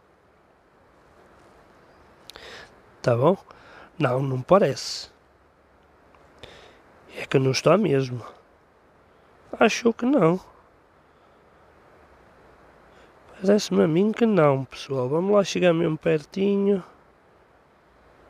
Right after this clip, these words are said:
Não, não está ninguém, não. Olhem aí. Até dá para ver o filtro de óleo, dá para ver o escapamento, dá para ver as manetes lá, lá bem lá dentro, ó.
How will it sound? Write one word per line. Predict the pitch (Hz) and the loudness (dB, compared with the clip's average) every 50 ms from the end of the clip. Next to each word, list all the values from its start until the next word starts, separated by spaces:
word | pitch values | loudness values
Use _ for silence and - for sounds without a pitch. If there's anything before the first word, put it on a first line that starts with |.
| _ _ _ _ _ _ _ _ _ _ _ _ _ _ - - _ _ _ - _ _ _ _ _ _ _ _ - - _ _ - - | _ _ _ _ _ _ _ _ _ _ _ _ _ _ -20 -20 _ _ _ -20 _ _ _ _ _ _ _ _ -20 -20 _ _ -2 2
Não, | 151 147 156 180 | 4 6 6 6
não | 196 190 165 | 6 4 2
está | 151 - 147 143 | 0 0 0 0
ninguém, | 139 139 139 131 139 143 151 | 0 -2 -2 -2 0 0 0
não. | 143 139 135 139 160 156 - - - - _ _ _ _ _ _ _ _ _ _ _ _ _ _ _ _ _ _ _ _ _ _ _ _ - - - - _ _ - - - | 0 -2 -2 -2 -2 -4 -6 -14 -20 -20 _ _ _ _ _ _ _ _ _ _ _ _ _ _ _ _ _ _ _ _ _ _ _ _ -20 -20 -20 -20 _ _ -18 -4 0
Olhem | 156 147 135 135 135 135 131 | 2 2 4 4 2 2 2
aí. | 131 123 113 110 - - _ _ _ _ _ _ _ _ _ _ _ _ _ _ _ _ | 0 -2 -2 -6 -12 -18 _ _ _ _ _ _ _ _ _ _ _ _ _ _ _ _
Até | - - 170 | -2 2 4
dá | 156 160 156 | 4 4 4
para | - 170 151 | 2 0 0
ver | 147 160 147 135 | 2 2 2 0
o | |
filtro | 123 - - 170 156 147 - - 135 127 | -2 -2 -2 0 0 0 0 -2 -2 0
de | 123 | 2
óleo, | 131 139 156 165 165 160 147 151 143 | 4 6 6 6 6 4 2 0 0
dá | 143 151 156 | 2 0 0
para | - - 143 | 0 -2 -2
ver | 139 147 147 143 | -2 -2 -2 -4
o | |
escapamento, | 139 - - 156 147 - 135 120 117 123 123 139 147 147 147 147 - 147 | -4 -4 -4 -4 -4 -4 -6 -10 -8 -6 -4 -2 -2 -2 -2 -4 -4 -2
dá | 143 160 160 | 0 0 0
para | 156 - 160 | 2 2 0
ver | 147 151 156 151 | 2 2 2 2
as | 151 147 | 0 0
manetes | 139 143 143 143 131 131 139 143 147 - - - 135 | 0 0 0 0 0 0 0 0 -2 -2 -4 -6 -2
lá, | 135 135 139 131 131 127 123 123 127 | 0 0 2 2 0 -2 -4 -6 -6
lá | 131 139 143 143 | -2 -2 0 0
bem | 135 139 143 143 143 | 0 0 0 0 0
lá | 143 135 127 | 0 0 -2
dentro, | 127 131 131 139 143 143 139 - - 139 135 139 | -2 -2 0 0 0 -2 -4 -6 -6 -4 -2 -2
ó. | 170 196 | -2 -2